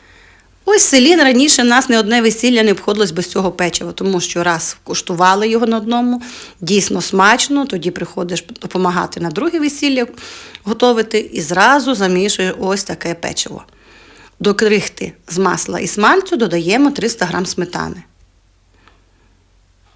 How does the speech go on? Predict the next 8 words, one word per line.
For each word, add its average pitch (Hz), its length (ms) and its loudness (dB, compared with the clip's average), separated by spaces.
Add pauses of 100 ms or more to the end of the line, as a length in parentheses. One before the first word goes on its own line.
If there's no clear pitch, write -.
(840)
Борошна 185 440 -2
потрібно 220 480 -2
три 190 180 -4
склянки. 196 500 -6 (4000)
В 185 60 -4
мисці 170 280 -6
мені 165 260 -6
тяжко, 320 500 -4